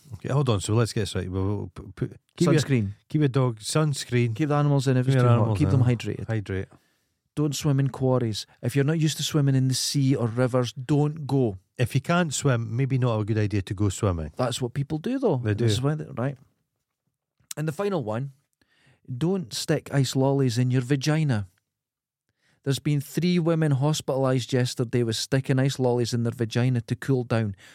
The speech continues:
Speaker 2: We needed government advice
Speaker 1: But
Speaker 2: to
Speaker 1: was
Speaker 2: tell
Speaker 1: that,
Speaker 2: us
Speaker 1: was
Speaker 2: not
Speaker 1: that
Speaker 2: to
Speaker 1: a
Speaker 2: do.
Speaker 1: cornetto?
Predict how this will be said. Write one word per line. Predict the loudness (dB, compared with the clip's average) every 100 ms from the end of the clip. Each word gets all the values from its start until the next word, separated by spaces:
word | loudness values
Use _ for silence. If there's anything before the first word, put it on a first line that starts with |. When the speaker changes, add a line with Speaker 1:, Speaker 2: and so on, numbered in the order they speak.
| -10
Speaker 2:
We | -2 2 4
needed | 2 2 0 -4 -4
government | 0 0 0 0
advice | -2 -4 0 0 2
Speaker 1:
But | 2
Speaker 2:
to | 2
Speaker 1:
was | 4
Speaker 2:
tell | 4
Speaker 1:
that, |
Speaker 2:
us | 2 2
Speaker 1:
was | 2
Speaker 2:
not | 2 0
Speaker 1:
that |
Speaker 2:
to | 0
Speaker 1:
a |
Speaker 2:
do. | 0
Speaker 1:
cornetto? | 0 -2 -4 -8